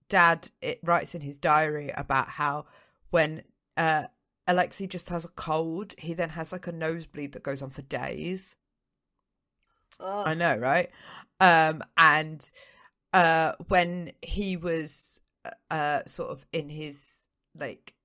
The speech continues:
Speaker 1: in those kind of primary school years, uh, he jumped into a lake 'cause, you know, kid, um, and, uh,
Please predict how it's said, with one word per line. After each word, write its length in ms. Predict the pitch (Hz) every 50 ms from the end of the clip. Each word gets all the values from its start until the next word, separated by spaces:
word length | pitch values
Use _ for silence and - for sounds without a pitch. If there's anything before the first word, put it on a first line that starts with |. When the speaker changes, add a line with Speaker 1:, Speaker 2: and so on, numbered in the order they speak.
| _ _ _ _ _ _ _ _ _ _ _ _ _ _ _ -
Speaker 1:
in 140 | 190 214
those 160 | 233 240 240 -
kind 160 | - 247 196
of 80 | 180
primary 320 | - - 190 180 175 175 170
school 240 | - - - 156 147
years, 500 | 143 120 110 107 80 82 90 - - - _ _ - - - - _ -
uh, 260 | - 170 160 156 151 - -
he 240 | - 185 208 208 190
jumped 280 | - 226 220 220 202
into 240 | 214 208 185 - 196
a 60 | 190
lake 480 | 185 180 180 208 220 - - - - _
'cause, 320 | - - 185 170 - - -
you 120 | - 175 175
know, 340 | 151 147 156 165 175 175 175 - _ _ _ _ -
kid, 360 | - - 143 151 165 - - _ _ _ - - - - - -
um, 400 | - 185 185 175 170 170 165 143 - _ -
and, 540 | 185 185 175 170 170 170 170 170 - - - _ -
uh, 380 | 165 165 151 151 151 147 131